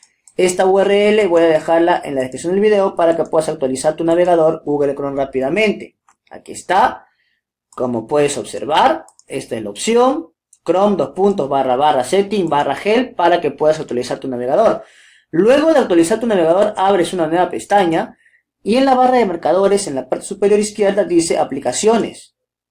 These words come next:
Aquí está aplicaciones. Y luego vas a ir donde dice Chrome Web Store. Aplicaciones, Chrome Web Store. Y aquí nos mostrará la lista de extensiones que puedes instalar. En este caso vamos a ir donde dice temas.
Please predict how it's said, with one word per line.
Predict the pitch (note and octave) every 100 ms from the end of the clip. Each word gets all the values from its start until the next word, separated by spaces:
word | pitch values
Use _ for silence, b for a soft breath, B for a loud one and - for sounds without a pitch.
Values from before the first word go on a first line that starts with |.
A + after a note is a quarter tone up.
| _
Aquí | - -
está | A#2 G#2
aplicaciones. | - - - G#3+ A3 A3+ - b b b
Y | A3
luego | B3
vas | A#3 A3
a |
ir | A3
donde | G#3 F#3+
dice | F#3+ F3+
Chrome | F3+ F3
Web | E3+ D3+
Store. | D3+ G3+ F#3 - - _ _ _ _ _ _ -
Aplicaciones, | G#2 - A2+ B2+ A3 A3+ A3+ A#3+ -
Chrome | C#3 C3
Web | A#2+
Store. | A#2+ - G#3 B3 B3+ - _ _ _ _ _ _ _ _ _ _ _ _ _ _ _
Y | -
aquí | G#3 A#3+
nos | A#3
mostrará | A3+ G#3+ G3+ G3
la | G3+
lista | G3+ G3
de | G3+
extensiones | F3+ D3 C3+ - F#3 F3 E3+ F3 - -
que | C3
puedes | - D3+ D3 C#3+
instalar. | A#2+ G2+ B2 E3+ E3+ -
En | C3+
este | C3+ C3+ C3+
caso | - C3+ C3 C#3+ C#3 -
vamos | B2 B2+ C3 C3
a |
ir | C3
donde | B2+ A#2
dice | A#2+ A2
temas. | - F#3 D#3 D3+ A#3 - -